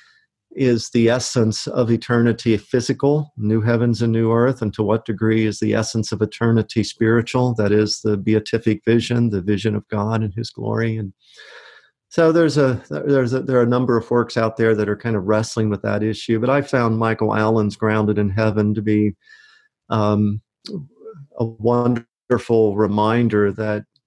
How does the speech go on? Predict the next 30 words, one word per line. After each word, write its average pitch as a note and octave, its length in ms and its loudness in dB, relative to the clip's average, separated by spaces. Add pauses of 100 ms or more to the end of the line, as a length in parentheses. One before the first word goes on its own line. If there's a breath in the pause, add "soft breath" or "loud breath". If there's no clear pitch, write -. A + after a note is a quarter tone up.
(200)
the A#2+ 360 2
ultimate A#2 560 0
goal G#2 400 2
is A#2 240 0
Jesus, G2 500 -4
the G2+ 100 0
ultimate G#2+ 340 0
goal G#2+ 220 4
is A2 160 0
glory, G2 360 -4
is, A2 220 0
is G#2 140 -4
God, F#2+ 320 -2 (600 loud breath)
and, G#2+ 380 2 (340)
um, G#2 300 -4 (300)
to G#2 240 0
make B2 200 2
sure A2+ 300 0
that G#2+ 100 2
we G#2 120 2
do G#2+ 140 2
not G#2+ 280 0
lose A2 500 2
sight G2 480 -2
of, F#2+ 460 -4 (300)
of G2 140 -8 (160)
him G2+ 600 2
in G2+ 300 0
the, F#2+ 320 0
um, F#2+ 320 -4